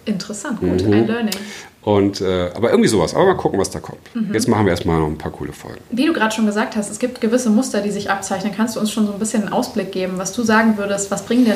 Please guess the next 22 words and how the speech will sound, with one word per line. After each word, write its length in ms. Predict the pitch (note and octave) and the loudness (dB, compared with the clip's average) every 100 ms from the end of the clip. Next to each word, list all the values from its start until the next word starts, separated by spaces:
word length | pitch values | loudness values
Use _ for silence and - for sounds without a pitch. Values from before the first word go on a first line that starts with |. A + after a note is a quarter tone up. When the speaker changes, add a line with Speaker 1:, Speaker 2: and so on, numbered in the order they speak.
| F#3 | 2
Speaker 1:
all 80 | G3+ | 0
diese 200 | G#3 G#3 | 2 2
Persönlichkeiten 920 | G#3+ G3+ G#3 G#3 - A3 - G3 G3 | 2 2 2 2 2 0 0 -4 2
mit? 320 | G#3+ G#3 - | 2 2 -2
Oder 320 | F#3 F#3+ F#3 | -2 -2 -2
gibt's 220 | F#3 G#3+ G#3 | -2 -4 -4
so 80 | |
Gemeinsamkeiten, 800 | F#3+ F#3+ G3 G#3 F3+ - F#3 G3+ | -4 -2 0 0 0 -4 -4 -4
die 80 | F#3 | -8
die 160 | F3+ - | -4 -2
alle 240 | F3+ F3+ | 0 0
ausmachen? 560 | F3+ G#3 - E3+ - G#3 G#3 - - | -2 -4 -4 -6 -6 -8 -10 -12 -10
Ein 40 | |
bisschen. 400 | - - - A3 - - - | -10 -10 -6 -4 -4 -6 -8
Speaker 2:
Es 160 | - - | -6 -4
gibt 140 | C#3 | 0
so 80 | B2+ - | 0 -2
drei 340 | - A#2 C#3 | -2 2 2
Typen, 440 | C#3 - - - | 0 -2 -2 -2
lustigerweise. 580 | E2+ E2+ - E2+ E2+ E2+ | -2 -2 -2 -2 0 0
Es 80 | F#2+ | -2
gibt 180 | A2 | -4